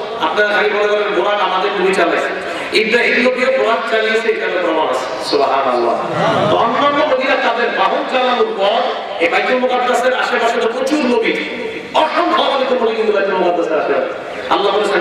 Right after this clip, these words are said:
"বারাকনা হাওলা", বাইতুল মুকাদ্দাসের চারু-, চতুর্পাশকে আমি আল্লাহ বরকতপূর্ণ করেছি। কেন বলছেন?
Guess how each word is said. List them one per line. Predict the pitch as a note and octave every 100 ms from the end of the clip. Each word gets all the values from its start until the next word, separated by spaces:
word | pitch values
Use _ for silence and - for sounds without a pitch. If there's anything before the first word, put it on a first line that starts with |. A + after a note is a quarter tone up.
| -
"বারাকনা | B3+ E4+ E4 - -
হাওলা", | - - E4+ D#4 C4 A3 A#3+
বাইতুল | B3 B3+
মুকাদ্দাসের | B3 A3+ A#3+ A3+ A3 A3
চারু-, | C#4 D#4 F4 E4 E4
চতুর্পাশকে | F4 G4 F#4+ F#4 C4+ - -
আমি | A3
আল্লাহ | G#3 F3+ E3+
বরকতপূর্ণ | E3+ A#3 A#3 F#3+ F3+
করেছি। | D#3+ D#3 -
কেন | D#3 F3
বলছেন? | - - C4+